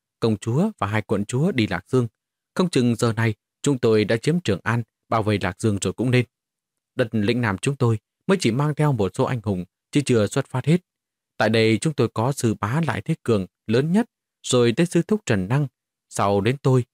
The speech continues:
Hồ Đề, Lê Chân, Phật Nguyệt. Sáu chúng tôi chỉ mấy ngày đánh chiếm phân nửa Ích Châu, chiếm trọn Kinh Châu. Nếu mai này ngọn cờ chỉ xuống phía Nam, thì Nam Hải, Tượng Quận, Quế Lâm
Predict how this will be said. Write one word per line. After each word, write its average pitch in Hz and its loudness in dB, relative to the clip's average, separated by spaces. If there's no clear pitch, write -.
Hồ 110 0
Đề, 101 2
Lê 165 2
Chân, 170 0
Phật 104 -4
Nguyệt. 92 0
Sáu 107 0
chúng 156 -2
tôi 117 2
chỉ 135 0
mấy 180 4
ngày 131 2
đánh 135 0
chiếm 170 0
phân 180 0
nửa 101 -2
Ích - -4
Châu, 131 0
chiếm 160 0
trọn 95 -4
Kinh 101 0
Châu. 101 0
Nếu 180 4
mai 185 4
này 127 2
ngọn 107 -2
cờ 107 2
chỉ 95 0
xuống 139 -4
phía 180 -2
Nam, 156 0
thì 143 2
Nam 180 2
Hải, 92 0
Tượng 113 0
Quận, - -4
Quế 170 2
Lâm 165 0